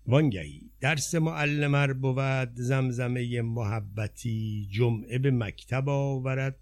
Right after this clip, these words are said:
طفل گریز پای را."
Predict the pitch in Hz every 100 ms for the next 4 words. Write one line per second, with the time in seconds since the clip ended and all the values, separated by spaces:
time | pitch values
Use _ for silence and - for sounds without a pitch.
0 | - 127 123 - - 117 123 123 120 110
1 | 92 98 98 90 82 - - 123 143 -
2 | -